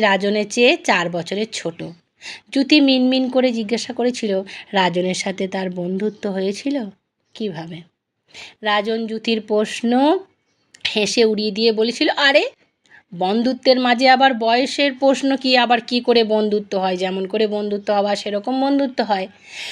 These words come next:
রাজনের বন্ধুরা সবাই একে একে বিদায় নিল। সবাই চলে যেতেই জ্যোতি মাথা ধরেছে বলে নিজের বিছানায় গিয়ে শুয়ে পড়ল। রাজন একটা বাম নিয়ে এলো। "খুব মাথা ব্যথা করছে,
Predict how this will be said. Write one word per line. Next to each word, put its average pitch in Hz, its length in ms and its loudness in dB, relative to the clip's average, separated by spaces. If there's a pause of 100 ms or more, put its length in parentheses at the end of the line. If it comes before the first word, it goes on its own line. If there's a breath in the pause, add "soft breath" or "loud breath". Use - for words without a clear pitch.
(180 loud breath)
রাজনের 202 520 0
বন্ধুরা 220 480 0 (260)
সবাই 202 460 -4
একে 190 300 -8
একে 202 300 -4
বিদায় 175 380 -4
নিল। 180 200 -8 (580 loud breath)
সবাই 226 400 4
চলে 214 340 2
যেতেই 254 420 4 (380)
জ্যোতি 196 320 -6
মাথা 190 340 -6
ধরেছে 214 400 -4
বলে 220 240 2 (100)
নিজের 185 360 -4
বিছানায় 202 560 -4
গিয়ে 196 300 -6
শুয়ে 165 380 -6
পড়ল। 165 260 -8 (760 loud breath)
রাজন 185 320 -4
একটা 190 280 -4
বাম 175 380 -8
নিয়ে 185 380 -2
এলো। 175 180 -8 (840)
"খুব 277 140 -6
মাথা 208 280 -4
ব্যথা 247 240 -2
করছে, 330 340 -8